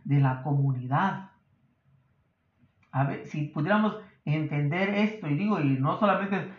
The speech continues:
estoy hablando por, por los laicos, estoy hablando hasta, hasta por nosotros,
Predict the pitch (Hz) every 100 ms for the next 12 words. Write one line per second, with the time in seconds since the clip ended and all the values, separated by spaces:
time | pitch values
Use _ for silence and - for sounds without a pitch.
0 | - 135 165 170 180 202 180 147 139 -
1 | - 135 135 127 123 123 123 202 226 156
2 | 139 143 147 185 190 143 139 135 147 143
3 | 131 131 156 196 196